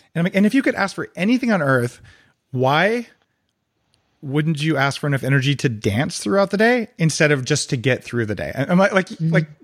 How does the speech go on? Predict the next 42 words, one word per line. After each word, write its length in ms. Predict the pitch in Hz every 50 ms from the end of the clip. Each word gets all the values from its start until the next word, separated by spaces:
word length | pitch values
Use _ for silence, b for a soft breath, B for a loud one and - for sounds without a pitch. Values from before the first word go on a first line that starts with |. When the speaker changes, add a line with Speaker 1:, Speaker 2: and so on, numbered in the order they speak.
| 196 165
Speaker 1:
just 300 | - 240 214 - - 170
get 240 | - 220 269 - -
off 320 | - 151 185 208 - - 120
it. 220 | 95 - - _ b b b b b b -
Of 60 | -
course, 280 | - 151 139 - - -
Speaker 2:
Mm. 180 | 151 151 160
Speaker 1:
after 220 | 160 160 156 156 147
that, 140 | 139 131
I 60 | 123 120
looked 200 | 120 127 - -
at 120 | 120 -
the 80 | 117 104
guy 140 | 110 107
next 220 | 104 104 104 - -
to 60 | 110
me. 60 | 104 107
I'm 60 | 107
like, 140 | 104 104 -
"If 120 | 120 -
I 80 | 160 156
pass 320 | - 147 143 131 - 135
out, 140 | 127 127 104
would 100 | 127 120
you 80 | 117
drag 220 | 110 120 110 107 104
me 80 | 110 104
outside?" 360 | - - - 107 107 113 107
And 140 | 101 98 101
then 100 | 101 101
I 80 | 95 98
was, 200 | 101 95 - -
like, 160 | 101 98 -
laying 180 | 107 101 98 104
on 80 | 101
the 80 | 98 92
floor 280 | - - 101 95 95
so 120 | 98 - 98
I 60 | 98
didn't 180 | 98 98 90 -
throw 180 | - 98 95
up. 120 | 92 90